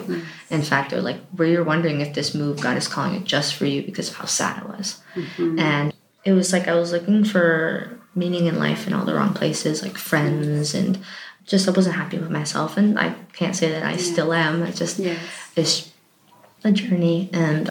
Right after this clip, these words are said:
Speaker 1: Yeah.
Speaker 2: I still deal with it on a daily, but
Speaker 1: Mm-hmm.
Speaker 2: definitely the change of environment, people, and respect levels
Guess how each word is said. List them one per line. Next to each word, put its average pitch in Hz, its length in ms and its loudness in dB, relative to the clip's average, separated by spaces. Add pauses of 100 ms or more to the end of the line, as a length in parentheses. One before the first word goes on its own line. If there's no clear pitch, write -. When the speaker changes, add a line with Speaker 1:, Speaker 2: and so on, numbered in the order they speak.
Speaker 1:
Yeah. 175 240 -2 (360)
Speaker 2:
I 196 80 6
still 170 340 4 (640)
deal 170 180 6
with 170 120 -4 (340)
it 175 160 4
on 175 140 2
a 170 80 2 (100)
daily, 165 260 4 (140)
but 143 160 0
Speaker 1:
Mm-hmm. 175 460 -4
Speaker 2:
definitely 196 500 0
the 190 140 -2
change 190 280 6
of 190 80 0 (120)
environment, 165 760 -2
people, 175 420 2 (400)
and 160 420 2
respect 170 420 -4
levels 220 340 2